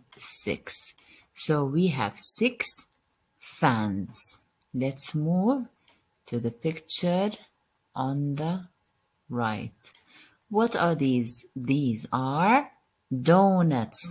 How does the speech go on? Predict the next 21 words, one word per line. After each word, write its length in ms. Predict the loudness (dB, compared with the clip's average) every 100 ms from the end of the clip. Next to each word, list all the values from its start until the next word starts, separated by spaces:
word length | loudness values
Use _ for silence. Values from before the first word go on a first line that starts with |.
| -2
Do 140 | 2
you 120 | 4
love 260 | 6 4 2
to 100 | -2
eat 220 | 0 0
donuts? 1120 | 0 2 4 4 2 -2 -10 -6 -2 -2 -4 -14 _ -2
Mm, 280 | 0 2
yummy 520 | 2 4 6 6 4 2
in 180 | 0
my 200 | 2 0
tummy. 580 | -2 0 2 4 2 -2 -12 _ _ _ _ _ -20 -20 _ _ -6
Okay, 340 | -6 -6 -4
net-, 380 | 0 2 0 -6 -6
now 380 | 2 4 4 4
let's 320 | 2 2 0
count 640 | -2 2 2 4 2 2 -2
the 140 | -8 -2
donuts 580 | 2 4 2 0 -6 -4
that 220 | -2 -2 0
we 160 | 0
have. 300 | 0 -2 -6